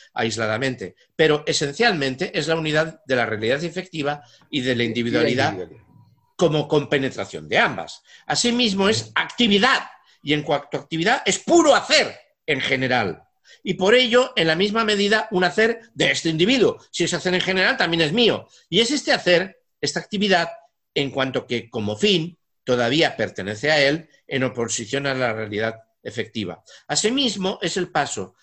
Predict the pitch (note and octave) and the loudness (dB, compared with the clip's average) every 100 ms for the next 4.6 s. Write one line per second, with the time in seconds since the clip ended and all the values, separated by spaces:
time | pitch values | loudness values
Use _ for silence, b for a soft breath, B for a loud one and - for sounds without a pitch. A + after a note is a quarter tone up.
0 | _ A#2+ C3+ C#3+ G3 E3 C3+ A#2+ A2+ A2+ | _ -4 -2 0 -2 -2 -4 -4 -6 -4
1 | A2+ A#2+ E3+ B3 _ _ _ - D3+ D3 | -6 -2 -2 -4 _ _ _ -4 -2 -2
2 | C#3 B2+ A#2+ B2+ A2 - F2+ _ _ _ | -4 -8 -6 -4 -6 -8 -18 _ _ _
3 | _ F3 F#3+ G3+ C#4 C#4+ C4 A#3+ A3+ G3 | _ -6 -2 4 4 4 2 2 2 2
4 | D#3+ D3+ C3+ D3 - | -4 -2 0 0 -4